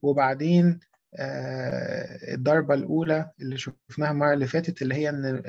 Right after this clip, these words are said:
مية النيل اتحولت لدم. وبعدين بعد ما المية اتحولت لدم، موسى برضو، آه، فرعون أقصد، آه، دعا السحرة بتوعه فعملوا نفس الحاجة، ففرعون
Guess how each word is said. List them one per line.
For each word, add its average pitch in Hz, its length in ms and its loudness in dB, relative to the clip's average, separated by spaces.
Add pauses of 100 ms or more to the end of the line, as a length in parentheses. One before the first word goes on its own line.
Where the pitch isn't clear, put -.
(100)
مية 147 380 -2
النيل 143 240 -2
اتحولت 131 580 -2
لدم. 107 240 -6 (880)
وبعدين 175 680 6
بعد 165 340 2
ما 151 220 0
المية 156 240 0
اتحولت 170 580 0
لدم، 156 240 2
موسى 165 420 0
برضو، 156 580 -4 (220)
آه، 135 440 -4
فرعون 151 440 2
أقصد، 139 420 -8 (180)
آه، - 520 -8
دعا 156 220 4
السحرة 147 420 0
بتوعه 175 440 4
فعملوا 156 480 2
نفس 156 280 -4
الحاجة، 170 340 2
ففرعون 160 800 2